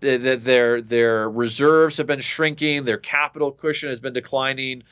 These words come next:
'cause as the value of their assets have fallen. Just swapping out bad assets for cash doesn't actually make banks able to lend more. And so what happens is the market realizes, or the,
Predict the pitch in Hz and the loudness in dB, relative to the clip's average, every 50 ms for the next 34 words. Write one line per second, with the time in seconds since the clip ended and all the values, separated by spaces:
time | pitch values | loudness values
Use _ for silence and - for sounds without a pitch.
0 | _ - _ _ - - 135 127 127 113 113 117 123 127 117 113 117 123 127 - | _ -20 _ _ -2 0 2 2 2 2 4 4 4 4 4 2 0 0 -2 -4
1 | 131 - 131 - - 139 131 127 127 127 123 123 120 _ _ _ _ _ _ _ | -10 -14 -14 -6 -2 -2 0 0 0 0 -2 -4 -6 _ _ _ _ _ _ _
2 | - 175 214 202 - - - 143 156 160 165 170 - 180 160 143 143 151 165 165 | 0 2 2 2 0 -4 -4 0 2 2 2 2 0 -2 -2 -2 0 0 0 0
3 | 165 - 131 135 143 147 139 131 135 139 147 151 - 175 165 - - 120 110 - | -2 -2 -2 0 0 0 0 0 0 -2 -4 -4 -6 -8 -8 -8 -10 -18 -18 -14
4 | - 120 120 127 147 180 190 175 - - - - _ - 151 147 156 151 165 151 | -8 -6 -4 -2 -2 -4 -6 -8 -12 -14 -14 -16 _ 2 2 4 4 2 0 -4
5 | 95 131 143 147 143 - - 151 143 135 127 123 120 117 - _ _ _ _ - | -4 -2 -2 -2 -4 -6 -6 -4 -2 0 0 0 -2 -4 -8 _ _ _ _ -18
6 | 117 123 135 139 143 143 143 - - _ - 135 127 131 131 127 117 - - - | -6 -2 2 2 2 2 0 -4 -12 _ -2 0 0 0 0 -2 -4 -8 -8 -4
7 | - 131 131 131 127 107 107 101 104 120 120 120 117 113 101 92 95 95 92 87 | -2 0 0 0 0 -2 -2 -2 -2 0 0 0 -2 -4 -8 -12 -10 -8 -6 -4
8 | 85 80 78 78 - - - - - - - _ _ - 147 143 139 - - 170 | -4 -4 -4 -6 -10 -12 -16 -20 -20 -20 -20 _ _ 0 0 0 0 0 2 4
9 | 160 151 147 143 139 139 165 190 208 202 190 170 143 143 139 120 139 139 139 151 | 4 4 4 4 2 2 0 -2 -2 -2 -4 -6 -6 -8 -8 -8 -8 -4 0 0
10 | 175 180 180 175 123 123 143 170 190 190 165 143 127 123 117 117 110 113 117 113 | 0 0 0 -2 -4 -4 -2 0 2 2 4 4 4 4 2 0 -2 -4 -4 -4
11 | 110 110 117 120 139 131 123 120 110 127 127 120 117 95 | -4 -6 -6 -6 -6 -4 -6 -6 -4 -4 -2 -2 -4 -4